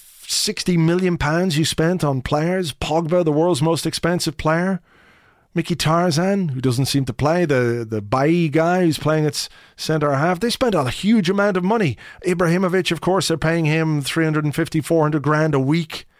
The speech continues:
Zlatan up top. You bring in all these players and you, you play like,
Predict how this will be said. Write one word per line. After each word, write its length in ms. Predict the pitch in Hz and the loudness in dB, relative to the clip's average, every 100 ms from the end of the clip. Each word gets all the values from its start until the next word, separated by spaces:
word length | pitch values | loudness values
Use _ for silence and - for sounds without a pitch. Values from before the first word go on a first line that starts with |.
| _ _ _ | _ _ _
Zlatan 920 | 123 160 160 170 - 165 165 180 165 - _ - | -2 0 0 0 0 0 2 2 0 -4 _ -6
up 240 | 156 165 - | -4 -4 -2
top. 420 | 165 156 175 - - _ _ | 0 2 0 -4 -18 _ _
You 120 | - 135 | -8 -4
bring 260 | 135 180 | 0 2
in 140 | 180 175 | 2 2
all 160 | 170 | 2
these 220 | 170 175 | 2 0
players 480 | - 180 180 190 170 | -2 0 2 2 2
and 140 | 147 143 | 2 0
you, 120 | 127 160 | -2 -8
you 260 | 151 147 131 | -10 -10 -10
play 240 | - 160 165 | -8 -6 -4
like, 420 | 147 117 - | -6 -8 -14